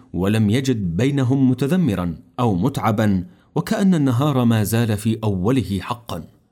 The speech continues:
وهم بطاقة عالية كما عزموا أن يكونوا بانتظار المكافأة.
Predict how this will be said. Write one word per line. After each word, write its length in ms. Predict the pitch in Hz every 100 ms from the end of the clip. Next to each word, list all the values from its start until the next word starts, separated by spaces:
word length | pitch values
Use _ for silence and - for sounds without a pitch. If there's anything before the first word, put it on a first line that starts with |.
| _ _ _ -
وهم 340 | 170 196 180
بطاقة 680 | 156 170 220 214 175 147 107
عالية 680 | 107 117 160 139 135 117 113 - -
كما 240 | 127 120 110
عزموا 640 | 95 135 143 139 139 120
أن 80 | 110
يكونوا 480 | 98 - 156 143 120
بانتظار 520 | 117 110 113 151 139
المكافأة. 760 | 110 113 180 180 - - -